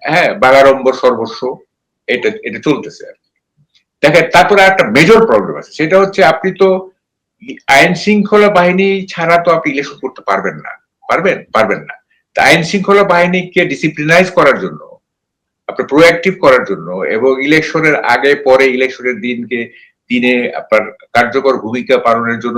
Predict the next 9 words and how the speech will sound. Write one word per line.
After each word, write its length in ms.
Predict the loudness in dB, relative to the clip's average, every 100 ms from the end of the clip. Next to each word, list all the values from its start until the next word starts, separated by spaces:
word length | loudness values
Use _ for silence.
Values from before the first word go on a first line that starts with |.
| -4
তো 40 | -4
আপনাকে 300 | -2 -6 -6 -10 _ _ _ _ -4
কতগুলো 340 | -2 -2 -4 -4 -2
প্রোগ্রাম 280 | 2 2 2
হাতে 160 | -2 -8
নিতে 160 | -10 -10
হবে, 140 | -14 -12 -8
তাই 120 | -8
না? 60 | -8